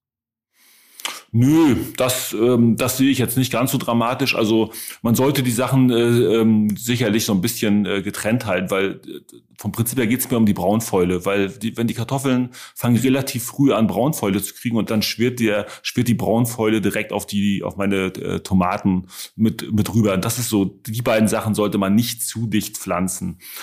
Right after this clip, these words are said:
Und man muss, äh, immer drauf achten, dass man die Kulturen regelmäßig auch an einen anderen Standort pflanzt. Deswegen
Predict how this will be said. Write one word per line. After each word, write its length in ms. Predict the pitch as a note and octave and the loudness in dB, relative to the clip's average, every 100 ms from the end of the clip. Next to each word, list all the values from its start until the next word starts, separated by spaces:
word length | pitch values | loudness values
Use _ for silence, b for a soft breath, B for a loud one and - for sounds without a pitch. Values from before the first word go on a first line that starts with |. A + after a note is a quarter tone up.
| B | B
Und 100 | A2+ | 2
man 140 | A2+ | 4
muss, 340 | A#2 B2+ A#2+ - | 2 0 -4 -4
äh, 580 | A#2+ A#2+ A#2 A#2 A#2 B2+ | -2 0 0 -2 -4 -4
immer 220 | B2+ A2+ | -2 -2
drauf 340 | - - A2 | -6 -6 -4
achten, 280 | - A#2 - | -4 -6 -4
dass 160 | A2 - | -6 -2
man 160 | G#2 | -2
die 100 | G2+ | -2
Kulturen 540 | - G#2 - C#3 C3+ B2 | -4 -8 -4 0 2 2
regelmäßig 640 | A2+ C3 B2+ A2 A#2 A2+ | 2 2 4 2 0 -4
auch 160 | F#2 G2 | -6 -8
an 160 | G#2+ | -12
einen 140 | G#2+ - | -12 -10
anderen 380 | G#2 G2+ G#2+ F#2+ | -8 -4 -4 -4
Standort 500 | - G2+ G2 G2 - | -4 -4 -4 -8 -8
pflanzt. 340 | F#2 F#2 - | -6 -6 -6
Deswegen 400 | F#2+ G#2 G#2+ G2+ | -6 -2 0 -2